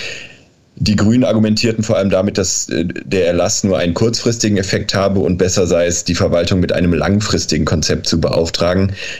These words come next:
Das sind aber natürlich auch zwei Dinge, die sich jetzt erstmal, ähm, nicht ausschließen.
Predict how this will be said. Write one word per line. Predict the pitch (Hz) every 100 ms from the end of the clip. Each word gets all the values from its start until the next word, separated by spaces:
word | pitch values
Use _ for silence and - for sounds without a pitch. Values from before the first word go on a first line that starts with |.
| -
Das | 82 76
sind | 92
aber | 82 82
natürlich | 85 80 92 85 -
auch | 85
zwei | - 80
Dinge, | 82 85 87 85
die | 78 90
sich | 85 85
jetzt | 87 -
erstmal, | 82 - 85 82 76
ähm, | - 82 82
nicht | 92 - -
ausschließen. | 82 - - 104 107 107 101